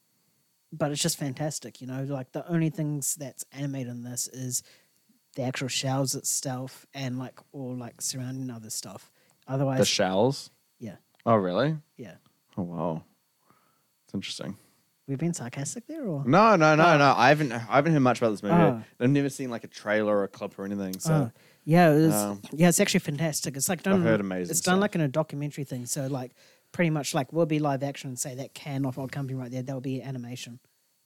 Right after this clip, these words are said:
Speaker 1: and that's the only part of animation that's in this.
Speaker 2: What? So the, the Marcel the Shell would run past it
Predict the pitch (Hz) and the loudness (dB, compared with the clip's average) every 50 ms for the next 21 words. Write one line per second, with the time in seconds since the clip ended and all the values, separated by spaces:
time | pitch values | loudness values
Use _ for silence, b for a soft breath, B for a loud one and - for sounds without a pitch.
0 | _ - 143 156 147 139 - 147 143 135 127 123 - 139 131 123 - - 131 123 | _ -6 -4 -2 -2 -2 -2 -2 -2 -4 -4 -6 -8 -10 -10 -10 -8 -10 -8 -8
1 | 120 123 135 135 - 127 123 117 - - - 127 123 120 123 120 - - _ _ | -8 -8 -8 -8 -8 -8 -10 -8 -10 -10 -10 -10 -10 -10 -10 -12 -12 -16 _ _
2 | _ _ - 98 - - - - 101 101 98 98 98 95 92 - _ _ _ - | _ _ -2 -2 -2 -2 0 0 2 4 4 4 4 2 0 -4 _ _ _ -4
3 | 95 101 104 101 98 92 - 110 104 104 92 98 95 - - 110 104 98 92 92 | 0 2 4 4 2 2 2 4 4 4 4 2 -2 0 2 2 2 2 0 -4
4 | 92 95 107 104 101 87 - - 98 110 107 101 98 95 107 104 104 104 101 - | -6 -4 -2 -2 -2 -2 -6 -6 0 0 2 2 0 0 2 2 2 2 0 -4
5 | 92 90 - | -10 -12 -12